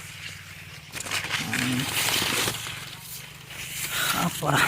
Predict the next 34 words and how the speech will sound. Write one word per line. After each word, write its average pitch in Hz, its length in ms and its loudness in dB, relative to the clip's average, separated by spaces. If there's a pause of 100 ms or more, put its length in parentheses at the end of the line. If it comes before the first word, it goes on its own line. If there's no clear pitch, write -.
(220)
தட்டையை 160 360 10
பார்த்தீங்கன்னா, 147 580 10
இந்த 139 360 8
சைஸில் 143 340 4
தான் 147 280 2
இருக்குது. 139 360 2
கொஞ்சம் 131 360 2
மொத்தமா 143 320 2
தான் 156 120 6
இருக்கு, 156 200 6
ஆனா 143 140 8
வீக்கா 135 400 4
ஆடுது. 135 360 4
வேர் 127 300 2
பாருங்க, 120 320 2 (1160)
வேர் 139 260 2
நல்லா 123 240 6 (140)
ஆடுது. 127 360 2 (1000)
"என்னடா 143 580 12
உரம் 147 280 12
வச்சிருக்கேன்னு 139 440 8
கேட்குறீங்களா?" 135 480 8 (360)
ஆமா, 135 200 10
நான் 123 160 12
தான் 143 140 10
வீடியோல 139 320 8
சொல்லுவேனே, 135 440 8
எப்பயுமே 143 380 8
ஒரு 131 180 12
உரம் 127 280 10
வச்சிருவேன், 131 520 10
கை 131 220 10
உரம் 127 340 12
அப்படின்னு. 123 280 12